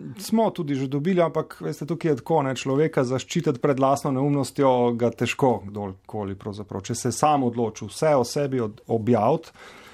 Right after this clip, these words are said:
to pravzaprav niti ni poseg v njegovo zasebnost. On je tukaj imel moč odločanja. A je bilo to pametno ali nespametno, je drugo vprašanje, ampak sam se je tako odločil.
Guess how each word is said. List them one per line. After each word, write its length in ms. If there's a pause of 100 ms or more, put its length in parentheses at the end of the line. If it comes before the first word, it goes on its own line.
(140)
to 140
pravzaprav 440
niti 200
ni 120
poseg 460
v 100
njegovo 340
zasebnost. 600
On 160
je 80
tukaj 260
imel 260
moč 280
odločanja. 580 (140)
A 40
je 60
bilo 120
to 160
pametno 580
ali 160
nespametno, 680
je 60
drugo 260
vprašanje, 380
ampak 280
sam 340
se 140
je 60
tako 160
odločil. 440